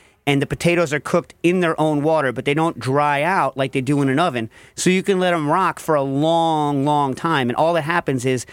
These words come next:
the part of the skin that get, that is actually touching the bottom of the pan gets brown and thick, but not bad, actually, 'cause I've eaten it. And then what you do is you, you, do you guys own grill, gr-, gr-,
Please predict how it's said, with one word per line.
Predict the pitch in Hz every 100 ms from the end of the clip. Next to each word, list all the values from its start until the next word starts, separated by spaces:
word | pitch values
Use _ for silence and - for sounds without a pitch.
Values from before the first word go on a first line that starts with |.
| - -
the | -
part | - 170 175
of | 156
the | 151
skin | - - 160 165 180 196 -
that | 143 135 127
get, | 135 151 -
that | 139
is | 127 -
actually | 147 147 156 139
touching | - 165 160 180
the | 139
bottom | 110 123 156
of | 160
the |
pan | - - 143 170 196 - - - -
gets | 156 -
brown | 123 147 160 170 165 165
and | 135
thick, | 127 - 185 127 - - _ _
but | 151 143
not | 156 196
bad, | 151 160 135
actually, | 117 - 117
'cause | -
I've | 117 113
eaten | 151 160
it. | 127 110 - -
And | - 156
then | 196
what | 190
you |
do | 160 170
is | 151 135
you, | 151
you, | 147 143 - _ _
do | 143
you | 175
guys | 214 196
own | 196 - _
grill, | - 165 165
gr-, | 175 - 107 -
gr-, | 165